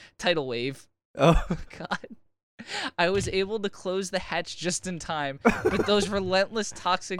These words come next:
Speaker 1: bears
Speaker 2: Oh.
Speaker 1: beat against it like <laughs> orcs,
Speaker 2: <laughs>
Speaker 1: like orcs breaking down the door, doors of Helm's Deep. Oh God, he's making Lord of the Rings <laughs> references.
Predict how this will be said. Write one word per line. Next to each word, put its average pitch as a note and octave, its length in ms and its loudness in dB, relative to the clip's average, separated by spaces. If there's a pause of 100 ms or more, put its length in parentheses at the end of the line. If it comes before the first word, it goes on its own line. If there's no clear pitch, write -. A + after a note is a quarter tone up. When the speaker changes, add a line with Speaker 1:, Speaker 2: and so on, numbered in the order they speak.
(120)
Speaker 1:
bears E3+ 340 4
Speaker 2:
Oh. E3+ 520 -2
Speaker 1:
beat F#3 220 -2
against F3 520 -2
it F3+ 240 -2
like F3+ 180 -8
<laughs> - 320 -8
orcs, C#4 260 8 (520)
Speaker 2:
<laughs> D#4 80 2
Speaker 1:
like A#3 240 6
orcs B3 440 2
breaking A3 440 -6
down A3 320 4
the G#3 80 -2
door, F#3 400 -2
doors G#3+ 340 4
of F3 140 -6
Helm's G#3 480 -2
Deep. E3+ 400 -8
Oh E3 120 -4
God, D3 220 0
he's C3+ 120 -10
making D#3+ 260 -6
Lord D3+ 140 0
of C#3 60 -6
the B2+ 80 -6
Rings C#3 280 -6
<laughs> - 0 -
references. - 720 -6